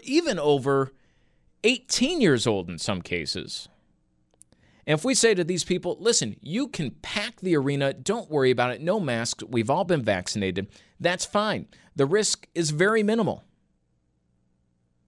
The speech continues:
And you're, you're right. The risk is very <laughs> minimal when you show vaccination. Then wouldn't the same apply to an age group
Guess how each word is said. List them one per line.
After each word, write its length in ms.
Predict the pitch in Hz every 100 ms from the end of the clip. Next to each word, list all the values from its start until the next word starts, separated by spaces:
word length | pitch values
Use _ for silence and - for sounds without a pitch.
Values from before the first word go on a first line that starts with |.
| _ _ _ _ _ _ _ _ 139
And 300 | 156 170 - _ _ _ _ _ _ 143
you're, 320 | 170 240 240 _ 165
you're 180 | 220
right. 280 | 285 339 330 _ _ _
The 100 | -
risk 220 | 208 247
is 120 | 240 190
very 180 | 247 240
<laughs> 60 |
minimal 380 | 247 277 269 143
when 100 | 131
you 80 | 143
show 240 | - 214
vaccination. 680 | 196 190 190 190 254 - 113 - - - -
Then 240 | 180 196 - -
wouldn't 540 | 165 175 240 285 185 -
the 80 |
same 640 | 165 - - 226 240 240 -
apply 600 | 160 - - 208 240 233
to 500 | - - 123 113 131 - _ _ _ _ -
an 140 | 143
age 280 | 208 214 -
group 320 | 139 139 139